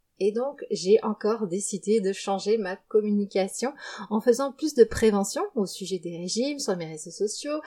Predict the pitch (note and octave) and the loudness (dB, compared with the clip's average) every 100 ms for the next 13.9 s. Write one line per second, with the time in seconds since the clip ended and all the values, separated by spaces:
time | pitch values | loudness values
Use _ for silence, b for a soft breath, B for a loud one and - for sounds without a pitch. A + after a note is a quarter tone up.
0 | B B - F3 - D#3+ D#3+ D3+ D#3+ G#3 | B B -10 -8 -4 -6 -6 -10 0 2
1 | C#4+ - E4 D#4+ B3 G#3+ G3 F3 - A#3 | 2 4 4 4 2 -2 -4 -4 -4 -4
2 | A#3 C4 C4 A#3 G3+ F#3+ - F3+ F3+ F3+ | 0 0 0 0 -2 -4 -4 -4 -6 -8
3 | - A#3 B3+ C4+ C4 - F3+ F3 E3 D#3 | -6 -4 -4 -2 0 0 -2 -4 -6 -6
4 | E3+ E3+ G3+ F#3 F#3+ F#3+ F#3 - F3 G#3+ | -10 -8 -8 -6 -8 -8 -8 -8 -4 -2
5 | G#3 _ B3+ A#3 A#3+ - - F3+ - F#3 | -2 _ 2 2 0 -4 -4 -4 -6 -10
6 | - F3+ F3+ G3+ G#3+ G3 G3 - G#3 G3+ | -8 -6 -4 -4 -4 -4 -6 -4 -4 -2
7 | G3+ - A3 G3+ F3+ F3 F#3 F3 F#3 F#3 | -6 -4 -2 -2 -2 -6 -6 -6 -6 -6
8 | F3+ F3+ F#3 F#3 G3 - A#3 A#3 A#3 G3 | -6 -8 -8 -4 -4 -2 -2 -2 -2 -4
9 | G3 - F3 F3 F#3+ - G#3+ G#3 G#3 G3+ | -4 -4 -4 -4 -4 2 4 6 4 0
10 | F#3+ - F3+ F#3+ F3+ E3+ D#3+ - - C4 | -4 -4 -4 -4 -4 -4 -6 -8 -6 -4
11 | C#4 C#4+ B B B - F#3 G3 G3 - | -4 -6 B B B -2 -2 -2 -4 -4
12 | - - G3 F#3+ F#3+ F#3+ F#3+ G#3+ G#3 - | -6 -4 -4 -4 -4 -4 -2 0 -2 -4
13 | - - F#3 - - A#3 A3+ G#3 E3+ | -6 -4 -6 2 6 6 6 2 -2